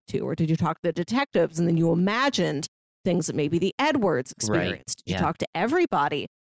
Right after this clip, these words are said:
Speaker 1: And that lawyer seemed like he may have been, I don't know, like, that conversation he has with Susan at the end of the episode where he talks about how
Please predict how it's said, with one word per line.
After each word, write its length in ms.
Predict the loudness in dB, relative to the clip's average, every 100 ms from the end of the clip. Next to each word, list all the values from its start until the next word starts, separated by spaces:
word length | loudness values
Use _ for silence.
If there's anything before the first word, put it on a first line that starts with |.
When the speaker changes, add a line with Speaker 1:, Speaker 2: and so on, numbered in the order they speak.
| _ _ _ _ _ _ _
Speaker 1:
And 100 | 4
that 160 | 4 4
lawyer 380 | 6 6 6 4
seemed 300 | 4 2 4
like 160 | 2
he 180 | 2 4
may 320 | 6 6 4
have 180 | 4 2 2
been, 400 | 2 4 2 2 -2 _ _ _ _ 2
I 40 | 4
don't 100 | 4
know, 40 | 4
like, 160 | 4
that 140 | 2 2
conversation 720 | 4 4 4 4 2 2 4
he 80 | 4
has 280 | 4 4 2
with 120 | 0
Susan 640 | 2 4 4 4 4 2 -2 _ -4
at 120 | 0
the 160 | 2 2
end 100 | 4
of 100 | 4
the 140 | 4
episode 440 | 2 0 0 2 2
where 100 | 2
he 60 |
talks 200 | 0 0
about 140 | 0
how 80 | 0